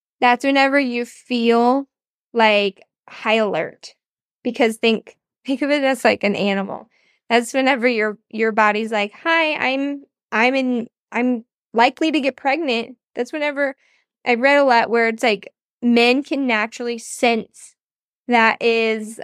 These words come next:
um, like, you are ovulating, which I think is kind of cool, but kind of weird at the same time. Like, your husband, if he's, like, feeling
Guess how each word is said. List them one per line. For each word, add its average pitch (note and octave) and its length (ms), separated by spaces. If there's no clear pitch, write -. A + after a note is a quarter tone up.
um, G#3 500
like, G#3 220
you A3+ 320
are G#3 400
ovulating, F#3+ 800
which A3+ 120
I G#3+ 100
think G#3+ 220
is - 60
kind G3+ 220
of G3+ 200
cool, A#3 280
but G#3+ 160
kind G3+ 220
of G3+ 60
weird F#3+ 200
at F#3 100
the - 60
same G3+ 240
time. - 220
Like, F#3+ 180
your G#3 140
husband, B3+ 580
if A3+ 140
he's, C4 340
like, A#3+ 320
feeling B3+ 560